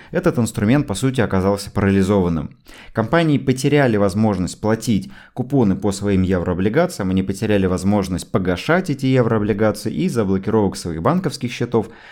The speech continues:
и невозможности перечисления денег через свифт. Для того, чтобы продолжать обслуживать эти облигации, потому что у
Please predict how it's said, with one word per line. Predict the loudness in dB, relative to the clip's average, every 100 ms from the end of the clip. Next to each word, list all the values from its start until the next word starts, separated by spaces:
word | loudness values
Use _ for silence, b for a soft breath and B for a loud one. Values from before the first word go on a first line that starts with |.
| B -4
и | 0
невозможности | 2 0 0 0 0 -2 -4
перечисления | -6 -6 -6 0 2 2
денег | 2 2 0
через | 0 -2 -2
свифт. | -4 -8 -8 -8
Для | -2 2
того, | 2
чтобы | 2 0 -2
продолжать | 0 2 2 2 2 2 0
обслуживать | -4 -8 -2 0 2 2 -2 -2
эти | -2 0
облигации, | -2 0 0 2 0 0
потому | -4 0 0
что | -2 -2 0 0 0
у | 0 0